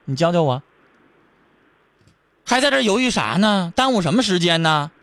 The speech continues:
你再找个女朋友，你还得再处一年，你就三十三了。再找个女朋友能不能成也不好说呢，你还不赶快当机立断？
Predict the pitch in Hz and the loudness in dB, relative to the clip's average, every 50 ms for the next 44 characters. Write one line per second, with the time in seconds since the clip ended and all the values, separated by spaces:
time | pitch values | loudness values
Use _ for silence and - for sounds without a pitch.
0 | _ _ _ _ _ _ _ _ _ _ _ _ _ _ _ - 202 196 - 302 | _ _ _ _ _ _ _ _ _ _ _ _ _ _ _ -2 -2 0 2 0
1 | 285 220 226 208 196 196 240 233 190 165 185 208 226 190 165 156 185 220 233 208 | 0 2 0 0 0 0 0 0 0 0 0 0 0 0 -2 -2 -2 -2 0 0
2 | 196 190 156 196 202 185 170 151 147 175 175 143 147 - 208 196 175 151 131 165 | -2 -2 -2 -2 -2 0 0 0 0 0 0 0 -2 0 0 0 0 0 0 0
3 | 160 160 151 127 101 _ _ _ _ _ _ _ _ _ _ _ _ _ _ _ | 0 0 0 -2 -4 _ _ _ _ _ _ _ _ _ _ _ _ _ _ _
4 | _ _ _ _ _ _ _ _ _ - 285 277 247 214 196 214 254 254 190 170 | _ _ _ _ _ _ _ _ _ -4 -2 0 0 0 0 0 0 -2 0 0
5 | 190 220 233 226 233 240 240 233 - 190 196 226 208 165 135 156 269 285 233 180 | 0 0 0 0 -2 -2 -2 -2 -2 -2 -2 0 0 -2 0 0 0 0 0 0
6 | 135 - 165 151 143 139 135 113 - _ _ - 175 175 160 - 196 226 247 208 | -2 -2 -4 -4 -2 -2 -4 -6 -8 _ _ -6 -4 -4 -2 -2 -2 -2 0 0
7 | 196 123 127 156 202 185 202 190 185 180 185 175 170 175 196 190 160 | -2 0 0 0 0 0 0 0 0 0 2 2 2 0 0 -2 -4